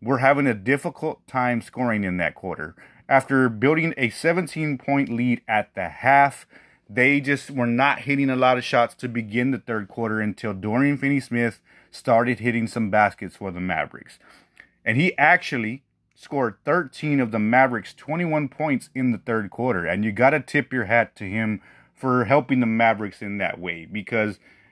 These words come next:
if you've listened to this pod, you know I'm not the biggest fan of Dorian Finney-Smith, especially in the starting rotation. But he did have a good game tonight, and it was important that he did what he did in the third quarter for the Mavericks to be able to hold off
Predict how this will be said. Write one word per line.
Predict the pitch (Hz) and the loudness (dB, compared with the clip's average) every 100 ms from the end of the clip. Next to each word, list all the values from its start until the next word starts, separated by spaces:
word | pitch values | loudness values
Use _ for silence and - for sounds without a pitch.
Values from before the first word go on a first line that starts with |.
| _ - | _ -8
if | 113 | -2
you've | 165 180 | 2 4
listened | 175 160 151 | 2 2 -2
to | 151 | -2
this | 131 135 127 | 0 0 0
pod, | - 123 113 117 | 2 6 6 4
you | 120 151 | -2 -4
know | 139 131 127 | 0 2 4
I'm | 127 123 | 4 4
not | 120 113 | 4 2
the | 131 123 - _ _ _ | -4 -10 -16 _ _ _
biggest | 156 139 120 - | -2 0 -2 -6
fan | - 120 107 104 - - 110 | -4 0 0 -2 -6 -12 -4
of | 135 117 | -4 0
Dorian | 120 120 117 | 0 2 0
Finney-Smith, | - 113 104 120 113 | -2 -2 -4 -4 -4
especially | 117 - 127 - 120 113 104 | -6 -4 -4 -2 -4 -2 0
in | 110 | 0
the | 101 | -2
starting | - 110 104 104 | -2 0 0 -2
rotation. | 92 - 139 139 - 135 127 - - _ - | -4 -4 -2 -2 0 0 0 -6 -20 _ -20
But | 98 98 165 156 | -2 6 6 4
he | 127 151 | -4 -8
did | 131 120 139 | -4 0 0
have | 127 131 123 | 0 0 0
a | 127 | -4
good | 95 113 147 117 | -2 -2 -2 -2
game | 117 120 | 0 0
tonight, | 113 123 107 101 107 110 | 0 -2 0 0 0 -4
and | 110 | -6
it | |
was | 113 117 123 | -4 -2 -2
important | 131 - 127 113 107 95 - - _ | -4 -2 -2 -2 -4 -6 -12 -20 _
that | 120 | -4
he | 131 139 | -2 0
did | 110 123 | 4 4
what | 110 110 98 | 2 -2 -4
he | 131 | -8
did | 117 90 110 104 - | -8 -4 -4 -4 -6
in | - 127 123 | -6 0 0
the | 110 | -2
third | - 107 98 | -4 -6 -6
quarter | - 104 101 98 | -8 -8 -8 -8
for | 104 | -10
the | 98 | -8
Mavericks | 98 101 101 95 - | -2 2 2 0 -8
to | 104 | -8
be | 101 107 | -6 -4
able | 101 101 | -4 -4
to | |
hold | 95 147 151 123 | -6 -4 0 2
off | 113 104 - | 4 2 -4